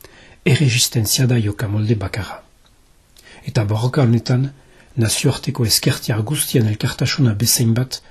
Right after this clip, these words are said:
ezinbestekoa zaie armak eskuratzea, ematen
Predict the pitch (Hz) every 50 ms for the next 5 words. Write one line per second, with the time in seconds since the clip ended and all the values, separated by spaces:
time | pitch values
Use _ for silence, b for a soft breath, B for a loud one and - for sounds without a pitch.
0 | b b b b b b b 190 139 - - - 160 135 120 113 - - - 123
1 | - - 117 104 - - - 110 107 107 110 117 - b b b b b b b
2 | - - 95 107 110 117 123 - - - - - - 123 - - - 135 117 110
3 | - - - 127 101 90 - - _ _ _ _ _ _ _ - - - - 135
4 | 117 110 107 - 120 117